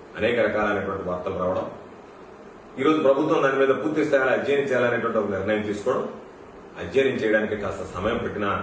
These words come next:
ఈరోజు దానికి సంబంధించి అనుమతిస్తూ ప్రభుత్వం ఈరోజు ఎక్కడా కూడా వేరే ఆలోచన చేయకుండా ముఖ్యమంత్రి గారు సూక్ష్మమైనటువంటి ఈ విషయం మీద దృష్టి పెట్టి ఆనందయ్య గారికి ముందు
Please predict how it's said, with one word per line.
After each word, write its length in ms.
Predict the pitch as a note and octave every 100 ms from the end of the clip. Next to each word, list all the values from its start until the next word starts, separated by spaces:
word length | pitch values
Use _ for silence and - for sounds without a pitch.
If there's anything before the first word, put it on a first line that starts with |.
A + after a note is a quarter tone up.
| - - - -
ఈరోజు 200 | G2 G#2 G#2
దానికి 200 | G2 G2 F#2+
సంబంధించి 360 | G2+ G#2+ G2 F#2+
అనుమతిస్తూ 420 | A#2 A2+ G#2 G#2 G2
ప్రభుత్వం 400 | G2+ G#2+ A2 F#2 - - - -
ఈరోజు 200 | G#2 A2+ G2+
ఎక్కడా 240 | - C3 -
కూడా 140 | A2+ - - - - - - G2+
వేరే 140 | B2 A#2
ఆలోచన 240 | A#2 A#2+ A2
చేయకుండా 260 | A2 A2+ A2+
ముఖ్యమంత్రి 380 | A2 B2 A#2 A2
గారు 140 | A2+ G2+ -
సూక్ష్మమైనటువంటి 840 | D3+ D#3+ D3+ C3+ B2+ B2 B2 A#2 A2
ఈ 20 |
విషయం 220 | G#2+ B2+ A#2+
మీద 120 | A2 G2
దృష్టి 180 | G2 -
పెట్టి 220 | A2 - G#2 F#2 - - - - -
ఆనందయ్య 360 | G2+ A2 G#2 G2
గారికి 300 | F#2+ F#2+ G2+ F#2 - - -
ముందు 200 | F#2 A2+